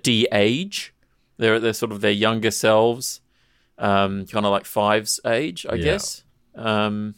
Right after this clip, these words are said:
Speaker 1: I suppose, I don't know.
Speaker 2: Yeah,
Speaker 1: Some,
Speaker 2: they're,
Speaker 1: some
Speaker 2: yeah,
Speaker 1: sort of
Speaker 2: back in
Speaker 1: sense.
Speaker 2: their Umbrella Academy teen years age.
Speaker 1: Yeah, yeah.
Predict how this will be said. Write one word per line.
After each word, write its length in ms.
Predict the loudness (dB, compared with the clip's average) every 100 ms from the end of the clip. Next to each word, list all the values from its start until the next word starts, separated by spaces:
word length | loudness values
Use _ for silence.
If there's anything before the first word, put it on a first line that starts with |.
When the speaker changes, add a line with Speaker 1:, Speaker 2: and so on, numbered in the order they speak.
| _
Speaker 1:
I 40 | -20
suppose, 460 | -14 -4 -4 -4 -6
I 40 |
don't 120 | -8
know. 220 | -8 -10 -8 2
Speaker 2:
Yeah, 160 | 4
Speaker 1:
Some, 60 | 6
Speaker 2:
they're, 220 | 6 6
Speaker 1:
some 80 | 6
Speaker 2:
yeah, 60 | 6
Speaker 1:
sort 80 | 6
of 40 |
Speaker 2:
back 220 | 2 2
in 60 | 4
Speaker 1:
sense. 60 | 6
Speaker 2:
their 360 | 6 6 4 0
Umbrella 420 | 2 4 6 6
Academy 680 | 4 0 0 2 0 -2 -4 _ _ -6
teen 440 | 0 0 0 -2
years 380 | -2 -4 -6 -12 -14
age. 480 | -12 -12 -14 -18 -20
Speaker 1:
Yeah, 400 | -2 2 4 4
yeah. 300 | 2 0 0